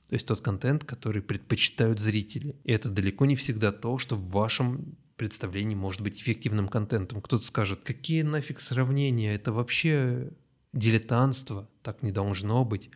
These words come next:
Этот контент смотрят там глупые люди". Ну, например, да, я щас не претендую, просто привожу абстрактный пример.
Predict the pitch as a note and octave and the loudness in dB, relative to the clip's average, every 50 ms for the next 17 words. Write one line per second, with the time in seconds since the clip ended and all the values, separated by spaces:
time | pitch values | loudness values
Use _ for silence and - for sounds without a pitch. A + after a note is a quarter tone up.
0 | - - _ _ - B2 G#2 G#2+ G2+ - - A2+ G2+ G2 - B2+ B2 B2 - B2+ | -20 -20 _ _ -10 -8 -6 -6 -6 -4 -4 -2 -2 0 0 0 0 0 2 2
1 | A#2 A#2 A#2+ A2+ - - A2 G2+ G2 G2 A2 A2+ A2 A2 - B2+ A#2+ A#2 B2 C#3+ | 0 0 0 -4 -8 -8 -8 -8 -6 -2 0 0 0 0 2 2 2 4 4 4
2 | D3+ C3 A2+ G2 F#2+ G#2 A#2+ C3 B2+ A#2+ B2+ B2+ A#2 A#2 A2 G#2+ G#2 F#2 E2+ - | 4 4 2 2 2 4 6 6 6 6 4 2 2 2 2 2 2 0 -2 -4
3 | - A2+ C3 C#3 A#2+ G2+ - - A2+ - - - A#2+ G#2+ G2 G2 G2 - G#2 - | -6 -4 -2 -2 -2 -2 -4 -4 -4 -6 -6 -6 -6 -6 -6 -4 -6 -6 -8 -8
4 | - A#2 G2+ F#2 G2 F2 E2 - - A2 G#2 - - - - - - - - - | -6 -6 -6 -4 -4 -6 -8 -8 -8 -10 -10 -10 -12 -16 -20 -20 -20 -18 -8 -4
5 | B2+ G#2+ G2 F#2+ A#2 G#2 - - _ - - - - A2+ G#2+ - - A2 G#2 - | -2 -2 -2 -2 -4 -6 -10 -12 _ -12 -6 -2 0 0 0 0 -4 -10 -14 -14
6 | - A#2+ A#2+ B2+ B2 - | -12 -12 -12 -12 -14 -18